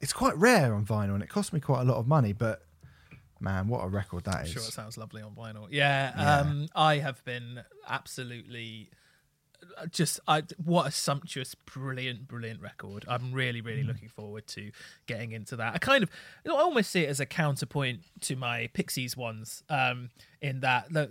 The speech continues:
Speaker 2: th-, those two bands, two of the bands most responsible, I feel, for kind of, like, that shift to the alternative kind of music that we talk about now, pri-, predominantly.
Speaker 1: Mm.
Speaker 2: Um, if, you know, if Nirvana were the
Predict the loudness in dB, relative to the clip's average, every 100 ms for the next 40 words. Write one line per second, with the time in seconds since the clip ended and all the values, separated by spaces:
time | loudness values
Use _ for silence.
0 | -6 -4 2 4 4 0 0 0 2 4
1 | 4 2 -2 -8 -10 -12 _ _ _ _
2 | _ _ -6 0 2 0 0 -4 -4 -2
3 | -4 -4 -8 -12 -10 -6 -6 -6 -8 -6
4 | -6 -4 -6 -6 -8 -2 -2 -2 -6 -4
5 | 2 2 0 -16 -20 -2 4 6 6 2
6 | -10 -12 -12 _ -8 -4 -2 -2 -4 -4
7 | -2 -2 -2 -4 -6 -6 -6 -6 -4 -8
8 | -8 -8 -10 -8 -6 -6 -8 -10 -10 -6
9 | -4 -4 -6 -6 -4 -2 0 -2 -10 _
10 | -8 -8 -6 -6 2 4 4 2 -2 -8
11 | -18 -18 -2 2 2 0 -10 -14 -20 -20
12 | _ -6 -6 -6 -6 -4 -4 -6 -4 -2
13 | 0 0 -2 -4 -4 -4 -6